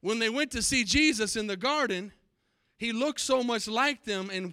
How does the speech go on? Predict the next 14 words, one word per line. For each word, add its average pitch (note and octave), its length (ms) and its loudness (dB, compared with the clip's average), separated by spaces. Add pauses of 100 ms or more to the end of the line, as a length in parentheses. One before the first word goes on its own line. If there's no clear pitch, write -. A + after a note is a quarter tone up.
(160)
mixed B3 300 -2
in B3+ 180 -2
so A#3 280 0
much A3 240 -4
with B3 300 -2
them, G3 280 -4 (320)
he - 160 -4
had, B3 260 -2
Judas C4 380 0
had B3 200 0
to G#3+ 60 -4
tell C4 280 0
the G#3 120 -4
soldiers, G#3+ 640 -2